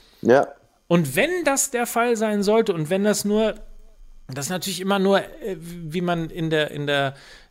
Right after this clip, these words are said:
Speaker 2: äh, in der Umfragetechnik immer sagt, N eins, also es ist sozusagen, ich bin, ich bin meine eigene Umfrage. Ich hab das selber irgendwie gerade,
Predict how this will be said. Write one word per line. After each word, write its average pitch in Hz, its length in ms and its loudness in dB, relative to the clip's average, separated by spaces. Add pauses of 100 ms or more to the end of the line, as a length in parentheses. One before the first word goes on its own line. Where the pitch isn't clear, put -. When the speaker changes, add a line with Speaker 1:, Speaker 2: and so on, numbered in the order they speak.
Speaker 2:
äh, 143 340 -6 (260)
in 151 200 -8
der 139 160 0
Umfragetechnik 160 1040 -4
immer 160 240 -2
sagt, 156 240 -4 (100)
N 165 160 0
eins, 151 400 -2
also 139 180 -4
es 139 160 -6
ist 156 160 -8
sozusagen, 151 460 -4
ich - 180 -6
bin, 170 240 -2
ich - 140 -6
bin 185 160 2
meine 160 240 -2
eigene 165 300 0
Umfrage. 143 440 -2
Ich 123 120 -2
hab 156 160 -4
das - 160 -8
selber 160 360 2
irgendwie 139 280 -6
gerade, 139 340 -4